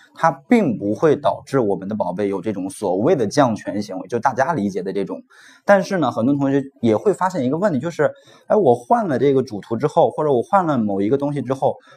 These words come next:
确实导致我流量下降了，或者排名下降了，这是什么原因呢？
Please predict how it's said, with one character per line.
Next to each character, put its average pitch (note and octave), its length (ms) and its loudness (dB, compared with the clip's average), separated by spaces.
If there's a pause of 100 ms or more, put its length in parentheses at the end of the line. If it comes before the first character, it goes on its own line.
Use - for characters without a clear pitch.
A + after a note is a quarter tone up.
(120)
确 G#3 300 2
实 E3 260 0
导 G#2 220 2
致 A#2+ 120 0
我 G#2 200 2
流 G2 200 -2
量 C#3+ 220 4
下 C3+ 200 -2
降 D3+ 280 0
了， G2 180 -8
或 C3 80 2
者 A2+ 140 -2
排 G#2 180 -4
名 A2+ 160 -2
下 G#2+ 240 -4
降 G2+ 200 -6
了， F#2 100 -12
这 B3+ 100 -6
是 A#3+ 140 -2
什 B2 100 -4
么 G#2+ 120 0
原 G2 240 -2
因 G2 160 -4
呢？ F#2+ 140 -6